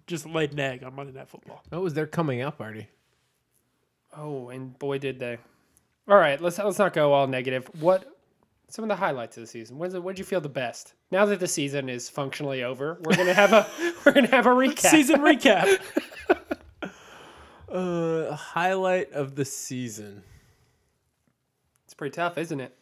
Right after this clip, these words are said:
Speaker 3: Real
Speaker 2: I,
Speaker 3: hard.
Speaker 2: I'm just kind of in a negative place
Speaker 1: No,
Speaker 2: right now,
Speaker 1: I
Speaker 2: so
Speaker 1: think,
Speaker 2: it's hard.
Speaker 1: I mean, I think the highlight of the season is, is that Jets game, and more specifically the, the O B J slant, like, eighty-nine yards for a touchdown.
Speaker 3: Mm-hmm. I
Speaker 1: Like, like, that was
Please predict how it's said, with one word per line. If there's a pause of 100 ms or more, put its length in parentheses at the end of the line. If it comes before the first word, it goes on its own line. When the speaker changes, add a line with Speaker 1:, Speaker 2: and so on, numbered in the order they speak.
(720)
Speaker 3:
Real
Speaker 2:
I,
Speaker 3:
hard.
Speaker 2:
I'm
just
kind
of
in
a
negative
place
Speaker 1:
No,
Speaker 2:
right
now,
Speaker 1:
I
Speaker 2:
so
Speaker 1:
think,
Speaker 2:
it's
hard.
Speaker 1:
I
mean,
I
think
the
highlight
of
the
season
is,
is
that
Jets
game,
and
more
specifically
the,
the
O
B
J
slant, (260)
like, (640)
eighty-nine
yards
for
a
touchdown. (420)
Speaker 3:
Mm-hmm. (720)
I
Speaker 1:
Like,
like,
that
was